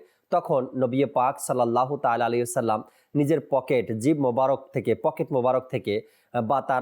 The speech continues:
এক, আহ, হাত থেকে, হাত মোবারক থেকে একটি ছোট্ট কাগজের টুকরা ওই ব্যক্তির, ওই উম্মতের নেক আমলের পাল্লায় রাখবেন।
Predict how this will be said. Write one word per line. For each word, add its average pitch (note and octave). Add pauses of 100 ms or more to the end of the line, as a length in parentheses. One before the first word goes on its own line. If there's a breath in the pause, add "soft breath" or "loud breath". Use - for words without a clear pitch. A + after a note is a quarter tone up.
এক, C#3
আহ, B2 (360)
হাত D3
থেকে, A#2+
হাত D#3
মোবারক D#3
থেকে A#2 (220 soft breath)
একটি C#3
ছোট্ট -
কাগজের C3
টুকরা D#3 (380 soft breath)
ওই D#3+
ব্যক্তির, C3+
ওই D#3+
উম্মতের E3+ (100)
নেক F3+
আমলের C#3+ (140)
পাল্লায় A#2
রাখবেন। F#2+